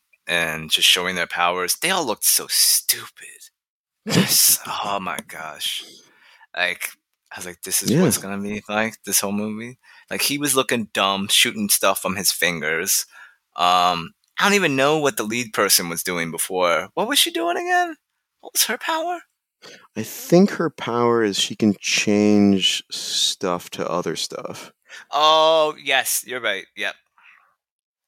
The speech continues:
Speaker 1: Yeah, yeah, yeah, yeah, yeah. So she had that power. But I feel like we already have people who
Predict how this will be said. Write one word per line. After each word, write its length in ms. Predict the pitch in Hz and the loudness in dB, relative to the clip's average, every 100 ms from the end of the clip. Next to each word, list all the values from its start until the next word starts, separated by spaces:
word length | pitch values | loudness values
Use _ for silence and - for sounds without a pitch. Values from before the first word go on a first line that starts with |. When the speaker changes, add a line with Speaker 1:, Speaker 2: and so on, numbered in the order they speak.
| - | -10
Speaker 1:
Yeah, 120 | - 95 | -6 -4
yeah, 140 | 90 | -2
yeah, 100 | 82 80 | -4 -6
yeah, 160 | 80 76 | -6 -6
yeah. 180 | 69 - | -8 -6
So 160 | - 101 | -4 0
she 200 | - 139 | 2 2
had 140 | 127 | 0
that 240 | 92 101 - | 0 0 0
power. 320 | 87 87 87 | 0 0 0
But 100 | 165 - | -2 -2
I 80 | |
feel 180 | - 277 | -4 -4
like 140 | 349 - | -6 -4
we 160 | 330 | -2
already 240 | 226 220 220 | 0 -2 -4
have 200 | 202 208 | -6 -6
people 240 | 190 175 | -10 -10
who 140 | 180 | -8